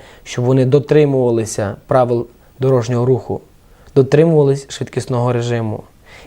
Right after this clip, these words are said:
Я сам батько, е, так само, як і ми всі, ми хвилюємося, ми любимо наших дітей. Але часто наша надмірна любов, така, коли ми дозволяємо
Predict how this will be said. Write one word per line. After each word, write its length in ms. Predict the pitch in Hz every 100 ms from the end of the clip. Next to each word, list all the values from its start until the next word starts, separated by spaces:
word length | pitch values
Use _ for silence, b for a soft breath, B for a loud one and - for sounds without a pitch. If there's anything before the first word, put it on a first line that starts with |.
| -
Я 100 | 160
сам 260 | - 160
батько, 540 | 156 147 131 - 104 - -
е, 160 | 107 110
так 160 | 123 -
само, 320 | 170 160 131
як 260 | 120 113 - -
і 120 | 123
ми 160 | 127
всі, 560 | 120 - - 160 151 151 B B
ми 140 | 147 151
хвилюємося, 1000 | - 147 147 139 127 117 110 113 98 147 _ _ _ b b
ми 140 | 170
любимо 400 | 180 175 156 151
наших 360 | 143 139 - 127
дітей. 460 | 131 131 120 110 - _ B B B B
Але 200 | 151 151
часто 640 | 151 185 185 - 156 143 -
наша 340 | 160 160 160
надмірна 640 | 151 143 147 160 151 147 139
любов, 600 | 147 139 165 190 208 -
така, 420 | 135 131 131 117
коли 260 | - 139
ми 220 | 131 120 117 B B
дозволяємо 840 | 131 147 123 143 147 165 143 123